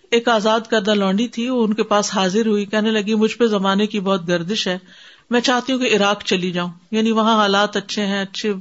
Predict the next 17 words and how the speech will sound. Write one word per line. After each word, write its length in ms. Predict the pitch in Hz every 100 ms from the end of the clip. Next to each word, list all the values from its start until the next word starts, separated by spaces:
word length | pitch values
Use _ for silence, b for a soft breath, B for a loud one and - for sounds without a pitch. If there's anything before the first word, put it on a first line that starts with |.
| 196 -
وسائل 460 | 180 175 185 202
ہیں۔" 160 | 190 185 - b b b b
تو 80 | 262
آپ 140 | 262
نے 80 | 285 285
فرمایا، 260 | 269 277
"شام 340 | 285 269 247 277
کیوں 160 | 294
نہیں 160 | 277 277
چلی 260 | - 208 214
جاتی؟ 340 | 196 175 208
وہ 180 | 208 202
حشر 220 | - 214
نشر 260 | 208 214 202
کی 120 | 208
زمین 360 | 185 175 180
ہے۔" 140 | 170